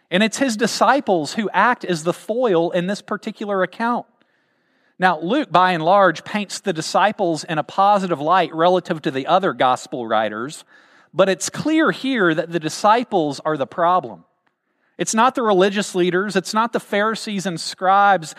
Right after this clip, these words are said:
that were trying to keep little children from Jesus in this passage. Jesus was welcoming children. He was laying hands on them to bless them.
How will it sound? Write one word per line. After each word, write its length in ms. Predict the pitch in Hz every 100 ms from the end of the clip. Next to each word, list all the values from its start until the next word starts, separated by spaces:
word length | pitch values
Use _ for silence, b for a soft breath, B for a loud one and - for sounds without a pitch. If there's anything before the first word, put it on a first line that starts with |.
| B B
that 120 | 180
were 120 | 180
trying 340 | - 202 190 190
to 80 |
keep 240 | 165 214 180
little 240 | 180 180
children 480 | - 202 196 175 180
from 200 | 156 147
Jesus 500 | 131 190 180 180 -
in 80 | 143
this 160 | 123
passage. 720 | - 131 123 - 160 175 - _ _ _ _ _ _ _ _ -
Jesus 480 | 139 254 240 214 202
was 180 | 165
welcoming 640 | 143 165 214 226 185 151 131
children. 500 | - 139 117 101 98
He 140 | 220
was 180 | 233 165
laying 300 | 196 214 196
hands 480 | 165 220 254 233 180
on 180 | 165
them 180 | 156 139
to 120 | - 160
bless 460 | 143 180 233 -
them. 340 | 156 127 113